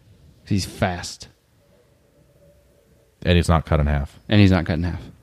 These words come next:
Speaker 2: So, like, the whole thing.
Speaker 1: Right.
Speaker 2: Okay, cool.
Speaker 1: Anyways.
Speaker 2: And, uh, I don't, I'm gonna have to research this event.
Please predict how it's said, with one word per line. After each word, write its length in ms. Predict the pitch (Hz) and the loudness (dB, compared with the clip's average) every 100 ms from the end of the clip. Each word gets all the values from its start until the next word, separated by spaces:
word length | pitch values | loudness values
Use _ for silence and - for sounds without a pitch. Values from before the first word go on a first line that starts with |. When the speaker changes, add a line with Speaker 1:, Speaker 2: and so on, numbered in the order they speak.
| _ - | _ 0
Speaker 2:
So, 140 | 90 | 2
like, 160 | 80 78 | 4 2
the 100 | 78 | -2
whole 260 | - 87 | 2 2
thing. 300 | 76 - 69 - | 4 0 -4 -2
Speaker 1:
Right. 200 | 98 82 - | -2 -2 2
Speaker 2:
Okay, 220 | 95 - | 2 2
cool. 220 | - 113 - _ | -2 -4 -6 _
Speaker 1:
Anyways. 400 | 143 110 87 90 - - - _ _ _ _ _ _ | 2 4 2 -2 -10 -20 -20 _ _ _ _ _ _
Speaker 2:
And, 240 | 110 110 110 - | -2 0 -2 0
uh, 380 | 113 107 104 101 | 4 6 6 4
I 140 | 107 139 | 2 2
don't, 160 | 151 - - _ _ _ _ | 2 -2 -12 _ _ _ _
I'm 80 | 104 | 2
gonna 100 | 127 | 4
have 80 | 127 | 4
to 80 | 113 | 4
research 440 | 104 120 113 92 | 6 4 4 2
this 160 | 95 85 | 2 -2
event. 320 | 82 87 82 | 0 0 0